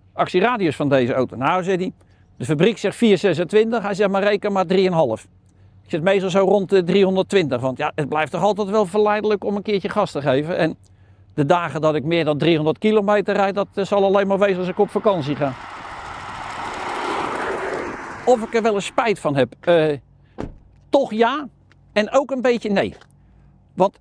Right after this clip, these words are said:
ik vind het toch wel heel jammer dat ik dus financieel niet bij machten was om de R S te houden. Maar goed,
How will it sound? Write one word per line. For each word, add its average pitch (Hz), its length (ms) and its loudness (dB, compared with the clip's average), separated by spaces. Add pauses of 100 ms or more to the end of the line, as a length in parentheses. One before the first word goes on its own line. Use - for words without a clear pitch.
(100)
ik 196 160 -4
vind 240 140 0
het 214 120 2
toch 226 140 4
wel 180 140 2
heel 269 220 2
jammer 185 300 -4 (220)
dat 190 240 0
ik 170 180 -2
dus 165 220 2 (400)
financieel 196 640 0
niet 208 200 0
bij 196 120 2
machten 220 340 -2
was 185 380 -2
om 185 160 2
de 170 180 4
R 208 180 2
S - 60 -8
te - 80 -2
houden. 165 340 -2 (800)
Maar 170 160 2
goed, 240 280 -2